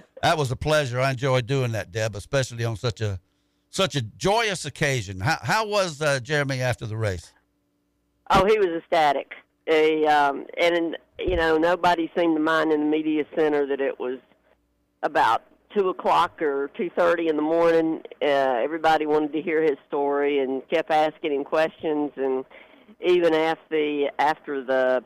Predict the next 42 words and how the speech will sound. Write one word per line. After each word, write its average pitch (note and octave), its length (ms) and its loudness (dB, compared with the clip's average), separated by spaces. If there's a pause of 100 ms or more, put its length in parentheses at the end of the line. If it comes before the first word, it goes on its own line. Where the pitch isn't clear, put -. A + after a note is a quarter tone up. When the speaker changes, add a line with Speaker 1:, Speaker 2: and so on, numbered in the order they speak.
Speaker 2:
person D#3+ 580 -4 (180)
with C#3 160 -4
nascar C#3+ 680 0
who C3+ 80 -4
was C3 160 -6
moderating C#3 680 0
the B2+ 120 -2 (360)
post-race D#3 520 -4
press D3+ 300 -2
conference C#3 580 -4 (460)
was E3+ 160 -6
going F3 320 4
to D3+ 100 0
end E3 300 2
it, D3 140 -2 (720)
you F3 180 -4
could E3+ 200 -14
tell F3 400 2 (680)
Jeremy F3+ 380 2
didn't E3 260 0
mind E3 460 4
that - 140 -10
people F3 340 -6
still E3+ 180 -2
wanted D#3 260 0
to C#3+ 60 -4
ask D3+ 320 -2
him D3 140 -4
questions, D#3 680 -2
so C#3 160 -2
they C3 160 -2
just C#3+ 220 -8
let D3+ 220 0
it A#2+ 120 -6
go D3 280 2
until C#3 260 -4
everybody C3+ 480 0
had C3+ 140 -2
asked C3 260 -4
all C3+ 140 0
the - 60 -14
questions C#3 440 -4